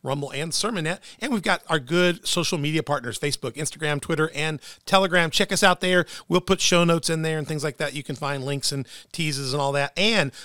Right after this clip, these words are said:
when you find our platforms, please do us a favor. Hit subscribe, like, notify, comments, uh, all those kind of things. Get set up on the platform so when we put out our podcasts, which are typically Tuesday and Thursdays,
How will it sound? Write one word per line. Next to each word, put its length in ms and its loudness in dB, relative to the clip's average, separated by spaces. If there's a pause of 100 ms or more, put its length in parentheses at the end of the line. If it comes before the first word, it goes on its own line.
when 120 0
you 120 4
find 360 2
our 180 10
platforms, 760 0
please 400 -4
do 140 4
us 120 2
a 40 -6
favor. 240 0
Hit 180 0
subscribe, 580 2 (220)
like, 360 6
notify, 680 4 (320)
comments, 720 0
uh, 100 0 (220)
all 140 6
those 180 4
kind 160 0
of 60 -4
things. 220 -2 (220)
Get 160 -4
set 260 2
up 140 2
on 60 2
the 60 -2
platform 360 0
so 100 -4
when 120 0
we 100 0
put 260 -6
out 160 2
our 100 2
podcasts, 440 -2
which 140 -6
are 40 -12
typically 280 -6
Tuesday 280 -6
and 100 -8
Thursdays, 340 -4